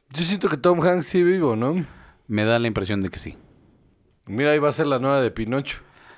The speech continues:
Speaker 2: Ay, no, o sea, no nos hace falta.
Speaker 1: Hay que hablar de eso en el programa, porque, híjole, el tráiler.
Speaker 2: Y yo creo que esta debe ser, o sea, para que digas joya cinematográfica, para que te haga fe-, sentir feliz y furioso.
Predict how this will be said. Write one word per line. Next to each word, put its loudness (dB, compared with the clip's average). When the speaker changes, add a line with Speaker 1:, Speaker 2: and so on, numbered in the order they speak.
Speaker 2:
Ay, -10
no, -16
o -20
sea, -12
no -14
nos -16
hace -18
falta. -20
Speaker 1:
Hay -10
que -6
hablar 0
de -8
eso -10
en -8
el -14
programa, -12
porque, -14
híjole, -8
el -12
tráiler. -12
Speaker 2:
Y -4
yo -2
creo 2
que -2
esta -4
debe -2
ser, -6
o -6
sea, -4
para -4
que -8
digas -4
joya -6
cinematográfica, -10
para -6
que -16
te -6
haga -4
fe-, -8
sentir -10
feliz -8
y -10
furioso. -8